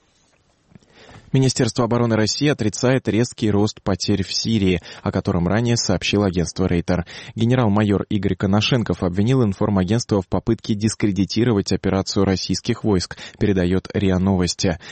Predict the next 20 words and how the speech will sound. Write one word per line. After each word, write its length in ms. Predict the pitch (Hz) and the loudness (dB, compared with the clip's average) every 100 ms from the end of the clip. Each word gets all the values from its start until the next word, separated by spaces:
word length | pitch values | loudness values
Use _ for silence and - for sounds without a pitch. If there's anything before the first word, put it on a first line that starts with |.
| - - | -20 -4
Представитель 600 | - - 127 135 143 127 | -4 0 0 0 0 0
военного 440 | 104 101 123 107 | 2 2 0 0
ведомства 500 | 104 92 82 85 98 | 2 2 0 -2 -2
также 280 | - 110 104 | -2 0 0
заявил, 280 | 95 98 113 | 0 2 0
что 220 | - - | 0 0
Рейтер 300 | 117 120 98 | 0 2 0
пытается 500 | - 92 123 120 101 | 0 0 0 0 0
выдать 260 | 107 113 92 | 0 0 0
за 120 | 98 | 0
российских 560 | 113 - 92 - 87 | 0 -2 -6 -6 -4
военнослужащих 720 | 87 95 104 147 127 104 107 - | 0 2 2 2 2 0 -2 -4
частных 500 | - 104 - 104 92 | -2 0 0 -2 0
лиц, 260 | 107 - | 0 0
не 220 | - 127 | -2 0
имеющих 400 | 120 95 117 113 | 2 2 2 0
отношения 580 | 101 - 90 - 107 120 | -2 0 0 2 0 0
к 100 | - | 0
вооруженным 520 | 98 92 87 92 87 | 0 0 2 2 2
силам 380 | 85 - 131 127 | 0 0 0 0